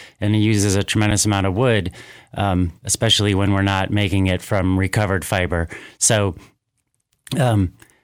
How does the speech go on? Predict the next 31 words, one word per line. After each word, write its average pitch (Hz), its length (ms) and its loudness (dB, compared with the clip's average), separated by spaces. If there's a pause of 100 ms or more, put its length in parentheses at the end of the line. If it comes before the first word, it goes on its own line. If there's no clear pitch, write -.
(140)
we 156 120 4
know 135 240 4
that 120 200 2
people 131 320 2
out 113 200 2
there 127 440 2
and 117 180 0
listening 113 360 2
to 104 100 2
this 104 140 2
show 117 380 2
are 101 140 0 (240)
doing 113 260 2
the 107 80 2
right 104 260 2
thing 95 400 0
and, 95 460 2
and 98 160 2
being 107 260 2
leaders 107 560 2
amongst 98 380 0
their 107 200 2
peers 110 420 0
and 104 80 0
their 101 100 0
communities. 104 720 2
They're, 98 280 0 (420)
they're 101 400 0 (180)
using 113 460 2
reusable 104 640 2
products, 104 720 0